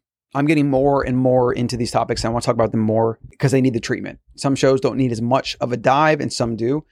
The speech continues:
This is one of those shows that is just something, this is one of those shows where the topic is just so evergreen, so important, so necessary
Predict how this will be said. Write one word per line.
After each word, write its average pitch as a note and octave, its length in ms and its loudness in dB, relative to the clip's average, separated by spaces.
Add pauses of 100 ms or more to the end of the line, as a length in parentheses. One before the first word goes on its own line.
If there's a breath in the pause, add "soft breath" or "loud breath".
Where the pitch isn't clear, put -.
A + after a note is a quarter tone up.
(140)
This C3 120 -2
is C#3+ 100 -2
one C#3+ 120 2
of B2+ 40 0
those C3 140 2
shows C3 260 2
that A#2 120 2
is - 140 -8
just - 360 -8
something, B2 380 -2 (680)
this C3+ 100 -4
is D#3 80 -2
one E3 100 2
of C#3+ 40 -2
those D3 120 4
shows C#3 200 2
where A#2 60 -4
the A2 60 -2
topic B2+ 360 0
is G2+ 100 -8
just G#2+ 160 -4
so - 160 0
evergreen, A#2+ 380 0
so B2 180 2
important, B2+ 380 -2
so B2+ 100 -2
necessary A#2+ 600 0